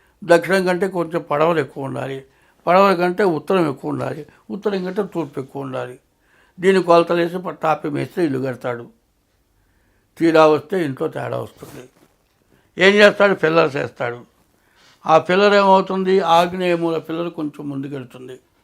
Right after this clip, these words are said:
ఈశాన్య మూల పిల్లర్ లోపలికి వస్తుంది. నేనే వాస్తు చెప్పాను, "ఏందిరా ఇదంటే?" "ఏం లేదు, చువ్వలు కాస్త లోపల లాగి వేస్తాడే." భూమిలో ఉన్న పిల్లర్ ఒక చోట, యువతలు లాగేసావు,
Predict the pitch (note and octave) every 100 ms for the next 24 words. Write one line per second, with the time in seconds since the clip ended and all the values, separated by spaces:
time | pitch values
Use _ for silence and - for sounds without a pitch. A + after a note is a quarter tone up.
0 | _ _ _ _ _ _ _ _ _ _
1 | _ - E3+ D3 D#3+ D#3 D#3 C#3+ D3+ C3
2 | - C#3+ C#3+ C3+ A#2+ B2+ A#2+ G#2+ - E3+
3 | B2 C3+ _ _ _ _ _ - D3+ F#3
4 | F#3+ F3 D#3 D3+ D3+ C3 B2 B2+ A#2 C3
5 | B2+ _ _ _ _ _ _ _ - D#3+
6 | F#3+ F#3+ G3 F#3+ F3+ E3+ E3 E3 E3+ F3
7 | E3+ D#3+ C#3 - E3 F3 C#3 D#3 D#3 C#3+
8 | D#3 F#3 E3 C#3+ C3+ - D3+ C#3 B2+ _
9 | - C3+ - A#2+ A2+ - _ _ _ _
10 | _ _ _ _ _ _ _ - B2+ C#3
11 | G3 G#3 G#3 G3 F#3+ F3+ F3 E3+ D#3+ D#3+
12 | F#3 B3 F#3+ E3+ E3+ D3+ C#3 B2 A2+ B2